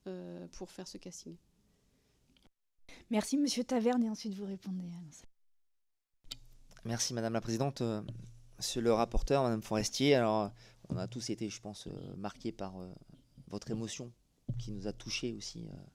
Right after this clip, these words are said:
Speaker 3: moi, à titre, euh, personnel, notamment. Vous avez vécu une, euh, des situations difficiles, euh, vous l'avez, euh, mentionné, treize ans, quinze ans.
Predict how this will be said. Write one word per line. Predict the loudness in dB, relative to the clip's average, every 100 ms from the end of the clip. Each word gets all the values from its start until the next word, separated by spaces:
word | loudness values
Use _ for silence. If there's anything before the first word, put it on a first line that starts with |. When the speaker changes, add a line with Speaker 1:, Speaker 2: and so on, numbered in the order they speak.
| _ _ _ _ _ -18
Speaker 3:
moi, | -12 -10 -10
à |
titre, | -8 -8 -8 -8
euh, | -10 -10 -10
personnel, | -10 -6 -6 -8 -10 -18
notamment. | -16 -12 -10 -12 -18 -20 -20 -20 -16 -4
Vous | 0
avez |
vécu | 0 0 -4
une, | -4
euh, | -4 -4
des | -4
situations | -4 -4 -4 -6
difficiles, | -6 -4 -2 -2 0
euh, | 0 -2 -6 -12
vous | -12
l'avez, | -8 -4 0
euh, | 0
mentionné, | 0 -6 -6 -4 -4 -4 -6
treize | -2 -2 -2
ans, | -8 -8
quinze | -10 -8 -10
ans. | -12